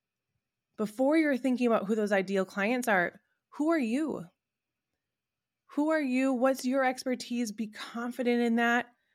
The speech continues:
What are your boundaries? And boundaries are so beautiful in a client relationship, because when you have boundaries and you know, as the service provider or as the coach, you know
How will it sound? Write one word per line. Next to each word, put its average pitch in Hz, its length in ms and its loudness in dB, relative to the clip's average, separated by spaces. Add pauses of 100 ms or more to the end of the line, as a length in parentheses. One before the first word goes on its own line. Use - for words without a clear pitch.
(680)
What 226 220 0
are 294 60 0
your 226 340 4
boundaries? 170 760 -6 (600)
And 202 100 -4
boundaries 226 380 0
are 202 120 0
so 254 680 2
beautiful 233 760 0
in 196 140 -2
a 190 80 0
client 220 520 0 (760)
relationship, 208 760 0
because 202 300 -4
when 196 160 0
you 214 260 0
have 269 300 0
boundaries 196 440 0
and 190 120 0
you 208 220 0
know, 202 560 2 (1400)
as 208 340 2 (540)
the 214 100 2
service 226 340 2
provider 185 680 2
or 190 200 0
as 214 320 4
the 220 100 0
coach, 196 560 -2 (460)
you 233 320 0
know 214 520 0